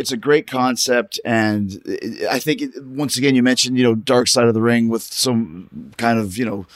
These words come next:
sadder stories. Uh, this is not that. I mean, there's some sad moments, but it's much more of just kind of fun, uh, ridiculousness of how things used to be.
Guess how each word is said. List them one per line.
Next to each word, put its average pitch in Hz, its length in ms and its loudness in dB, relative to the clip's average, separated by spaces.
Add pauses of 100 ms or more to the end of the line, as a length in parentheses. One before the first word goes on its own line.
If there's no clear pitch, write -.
(140)
sadder 139 420 0
stories. 110 680 -2 (480)
Uh, 104 240 -4
this 110 240 -4
is 101 220 -8
not 147 340 0
that. 113 260 0
I 110 60 -2
mean, 120 200 -2
there's 120 180 -4
some 117 120 -4
sad 113 320 -2
moments, 117 380 -4
but 110 80 -6
it's 104 160 -10
much 117 260 -6
more 110 260 -6
of 98 100 -8
just 107 260 -6
kind 110 220 -6
of 95 120 -8
fun, 113 520 -4 (420)
uh, 101 160 0
ridiculousness 117 1120 0
of - 160 -6
how 113 200 2
things 110 300 -4
used 107 200 -4
to 98 80 -8
be. 127 480 2